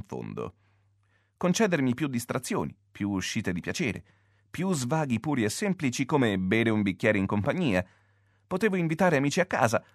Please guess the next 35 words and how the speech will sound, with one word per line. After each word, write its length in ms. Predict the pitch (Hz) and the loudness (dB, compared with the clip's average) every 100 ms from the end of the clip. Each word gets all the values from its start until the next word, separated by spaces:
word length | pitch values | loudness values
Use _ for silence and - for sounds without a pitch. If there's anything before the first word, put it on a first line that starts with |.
| _ - | _ -2
o 120 | 185 | 2
essere 340 | - - 147 | 2 2 4
maggiormente 560 | 123 120 123 135 135 117 | 6 6 4 4 2 2
presente 460 | 117 107 123 120 | 2 2 2 4
agli 140 | 104 95 | 2 2
incontri 480 | 101 135 123 107 95 | 2 2 2 2 0
letterari, 600 | 90 104 90 85 85 - - | 0 2 4 2 0 -10 -8
ai 120 | 85 | -4
dibattiti 560 | 110 180 160 127 117 | 0 0 0 -4 -6
e 140 | - 139 | 0 0
alle 140 | 131 | 2
manifestazioni. 800 | 127 113 104 - 85 78 69 67 _ _ _ _ _ | 2 0 -2 -6 -6 -6 -6 -10 _ _ _ _ _
Cominciavo 440 | - 87 104 110 | -6 -4 2 2
a 20 | |
pensare 380 | 95 87 - 117 | 2 -2 0 2
la 100 | 87 | 2
mia 100 | 80 | -2
vita 220 | 98 - | -4 0
in 80 | 95 | 0
maniera 380 | 82 90 104 80 | 0 2 2 2
leggermente 520 | 76 82 82 107 101 | -4 -6 -4 -4 -2
diversa. 480 | 92 120 52 - - _ _ _ _ _ _ _ _ _ _ _ _ _ _ _ - | -4 -4 -6 -10 -14 _ _ _ _ _ _ _ _ _ _ _ _ _ _ _ -2
Ho 100 | 107 | 0
fatto 320 | - 143 156 | 2 4 4
diversi 380 | 123 123 117 107 | 4 2 2 0
viaggi 420 | 110 131 120 113 | 4 4 2 -2
sia 220 | - 107 | 2 0
per 120 | 98 | 0
motivi 340 | 90 90 107 92 | -2 -2 -2 -2
legati 460 | 80 90 90 90 | 0 2 0 0
alla 220 | 78 76 78 | -6 -4 -4
mia 240 | 92 80 | -2 -4
attività 440 | 76 85 82 95 | -6 -8 -4 -2
di 140 | 92 71 | -2 -4
scrittore. 640 | - 95 - 143 104 107 | -8 -10 0 2 2 0